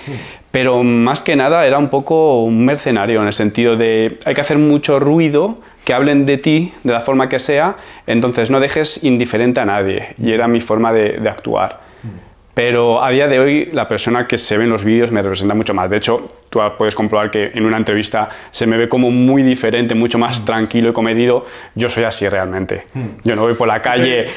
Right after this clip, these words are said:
Speaker 1: haciendo así,
Speaker 2: te
Speaker 1: ni
Speaker 2: identificas con
Speaker 1: es
Speaker 2: aquel, con aquel pico de oro un poco más como con
Speaker 1: Me
Speaker 2: un poco
Speaker 1: avergüenzo.
Speaker 2: de, de rencor, un poco de,
Speaker 1: Me
Speaker 2: un poco
Speaker 1: avergüenzo.
Speaker 2: oscuro, ¿no? Un poco
Speaker 1: Me avergüenzo. O sea, me avergüenzo en algunos aspectos, pero a veces quiero ser positivo y pensar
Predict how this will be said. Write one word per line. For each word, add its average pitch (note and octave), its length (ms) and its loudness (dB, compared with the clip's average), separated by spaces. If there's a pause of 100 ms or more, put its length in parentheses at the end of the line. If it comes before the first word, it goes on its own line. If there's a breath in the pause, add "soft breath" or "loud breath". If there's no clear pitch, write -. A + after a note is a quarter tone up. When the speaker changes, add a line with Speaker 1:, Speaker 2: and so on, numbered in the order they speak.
Speaker 1:
haciendo A#2 360 0
así, B2+ 360 0 (200 loud breath)
Speaker 2:
te C#3+ 80 -4
Speaker 1:
ni C3+ 80 2
Speaker 2:
identificas C3+ 580 -2
con F3+ 160 -4
Speaker 1:
es E3 240 0
Speaker 2:
aquel, C#3 80 -6
con D3 120 -6
aquel D3 260 -2
pico C#3 200 -8
de C#3+ 120 0
oro C#3+ 80 0
un B2 80 -4
poco C3 160 -4
más C#3 180 -4
como B2 260 -6
con A2+ 120 -4
Speaker 1:
Me G#2+ 80 -6
Speaker 2:
un G#2+ 80 -12
poco A#2 100 -2
Speaker 1:
avergüenzo. A#2 520 0
Speaker 2:
de, G2+ 180 -2
de A#2 140 -6
rencor, C3 400 -2
un A#2 100 -4
poco C3 160 -4
de, C3 80 2
Speaker 1:
Me A2+ 60 2
Speaker 2:
un A2+ 40 2
poco A2+ 280 2
Speaker 1:
avergüenzo. A2+ 280 0
Speaker 2:
oscuro, - 160 0
¿no? C#3 80 -4
Un C#3 60 -6
poco B2+ 260 -2
Speaker 1:
Me A#2 60 2
avergüenzo. A2+ 760 0
O - 40 -12
sea, E3 100 2
me D#3+ 80 2
avergüenzo E3 720 2 (220)
en C3 240 2
algunos C3+ 340 2
aspectos, D#3 480 -2
pero B2 400 2
a B2+ 80 2
veces C3 240 0
quiero D3 180 -2
ser C#3+ 160 -2
positivo C3 440 0
y - 40 2
pensar G#2+ 520 -2